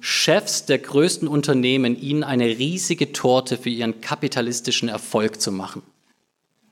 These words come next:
Und da haben sie gesagt, „Nein, weil sie würden ja gegen ihre Ideologie damit handeln, wenn sie quasi mit einem Kuchen diesen kapitalistischen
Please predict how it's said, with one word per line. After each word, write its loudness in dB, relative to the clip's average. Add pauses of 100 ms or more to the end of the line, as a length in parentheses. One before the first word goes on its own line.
(1400)
Und -4
da 0
haben 0
sie 0
gesagt, 0
„Nein, 2 (640)
weil 0
sie -6
würden 4
ja 4
gegen 2
ihre 2
Ideologie 2
damit 0
handeln, 0
wenn 2
sie -4
quasi 0
mit -2
einem -2
Kuchen 2
diesen 0
kapitalistischen 0